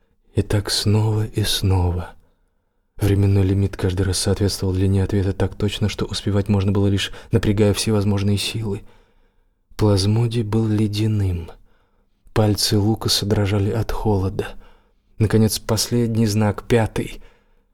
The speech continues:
Лукас в душе сочно проклинал Херекюны, которых, как известно, пять, и вообще всю пятеричную систему, но удивляться нечему.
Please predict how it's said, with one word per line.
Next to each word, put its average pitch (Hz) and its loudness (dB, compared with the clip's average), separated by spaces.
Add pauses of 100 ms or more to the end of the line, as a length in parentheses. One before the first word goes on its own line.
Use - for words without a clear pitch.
(840)
Лукас 120 0
в 113 -2
душе 117 0
сочно 120 0
проклинал 110 2
Херекюны, 107 0
которых, 101 -2
как - -6
известно, 101 0
пять, 101 -2
и - 0
вообще 101 -2
всю - -4
пятеричную 107 0
систему, 101 -2
но 98 -2 (540)
удивляться 107 2
нечему. 117 -2